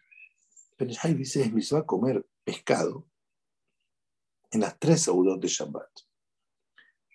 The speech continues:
El Ben Ish Hai es muy más, o sea, el Arizal decía esto, esto no es el Kabbalah. "Afiluda bar moato", que sea un poco.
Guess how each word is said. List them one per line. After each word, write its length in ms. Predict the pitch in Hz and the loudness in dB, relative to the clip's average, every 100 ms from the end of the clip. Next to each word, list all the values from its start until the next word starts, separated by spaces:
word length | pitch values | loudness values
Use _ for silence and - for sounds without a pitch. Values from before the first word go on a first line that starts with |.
| _ | _
El 80 | 139 | 0
Ben 120 | 123 | 2
Ish 140 | 117 135 | 4 6
Hai 120 | 156 | 6
es 100 | 127 | 6
muy 200 | 123 131 | 6 4
más, 180 | 120 - | 4 0
o 60 | 107 | 2
sea, 120 | 107 | 4
el 100 | 107 | 6
Arizal 420 | 110 127 101 85 | 6 6 4 2
decía 340 | 110 - - 110 | -2 -6 -6 -8
esto, 240 | - - | -8 -10
esto 140 | 85 | -6
no 60 | 107 | -2
es 80 | 92 | 0
el 100 | 85 | 0
Kabbalah. 440 | 85 85 87 82 - _ _ _ _ _ _ _ _ _ _ _ _ _ _ | 0 0 0 -2 -10 _ _ _ _ _ _ _ _ _ _ _ _ _ _
"Afiluda 480 | - - 165 196 196 | -2 4 10 10 12
bar 180 | 151 139 | 10 8
moato", 440 | 135 110 92 101 | 8 6 4 2
que 80 | 117 | 2
sea 100 | 156 | 4
un 100 | 156 | 4
poco. 440 | - - 85 76 | 2 0 -2 -10